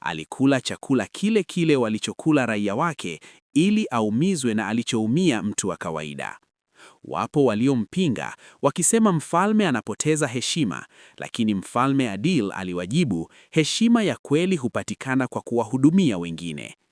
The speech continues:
Hatimaye mvua ikanyesha na watu wakakumbuka wema wake kwa shukrani kubwa.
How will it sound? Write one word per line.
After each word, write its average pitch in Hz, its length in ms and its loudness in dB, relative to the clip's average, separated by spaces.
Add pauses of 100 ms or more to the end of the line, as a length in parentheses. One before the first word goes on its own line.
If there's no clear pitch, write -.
(260)
Hatimaye 113 640 -2
mvua 110 400 0
ikanyesha 139 680 0 (280)
na 127 120 2
watu 202 360 2
wakakumbuka 160 720 0
wema 135 280 2
wake 131 360 -2
kwa - 180 -8
shukrani 117 640 -6
kubwa. 80 440 -8